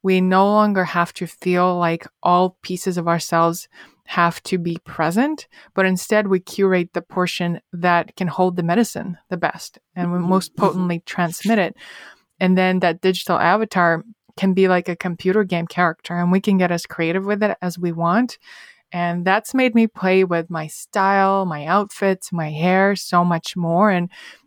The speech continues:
Speaker 1: it has completely shifted the quality with which I show up to both making content and, but also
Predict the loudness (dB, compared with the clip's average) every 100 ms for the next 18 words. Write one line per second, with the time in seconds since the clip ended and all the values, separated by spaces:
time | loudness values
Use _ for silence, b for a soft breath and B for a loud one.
0 | _ -2 0 0 -2 -4 -2 -2 0 -2
1 | 0 -4 -4 -6 -6 -6 -8 -10 -2 2
2 | 4 2 0 -2 -4 -4 -4 0 0 -2
3 | B B B -10 -2 2 2 -2 -8 -6
4 | 0 -2 -2 -4 0 0 0 -2 0 0
5 | 2 2 2 2 0 2 2 2 -2